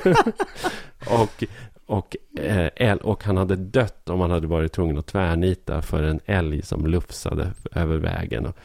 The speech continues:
och mobiltäckningen upphörde helt och hållet och sådär, liksom. Jag menar, verkligen bokstavligen gav sig ut i vildmarken. Och det här kan man ju skratta åt, liksom. Och,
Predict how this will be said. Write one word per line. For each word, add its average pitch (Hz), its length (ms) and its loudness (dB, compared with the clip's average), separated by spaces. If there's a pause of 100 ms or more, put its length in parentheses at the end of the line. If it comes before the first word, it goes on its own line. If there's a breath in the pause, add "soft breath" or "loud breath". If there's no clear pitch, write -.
(140 loud breath)
och - 340 -2
mobiltäckningen 92 1160 0 (100)
upphörde 90 720 -2
helt 80 340 -4
och - 80 -4
hållet 76 440 -4
och - 80 -10
sådär, - 220 -4
liksom. - 340 -6
Jag 147 80 4
menar, 139 360 2
verkligen 131 480 0
bokstavligen 113 840 0
gav 92 460 0
sig 101 280 0 (100)
ut 123 300 2
i 95 180 2
vildmarken. 98 800 0 (1200 loud breath)
Och 107 100 2
det 113 80 4
här 120 140 4
kan 123 140 2
man 120 100 6
ju 120 60 4
skratta 131 600 0
åt, 104 220 2
liksom. 82 360 0
Och, 76 100 2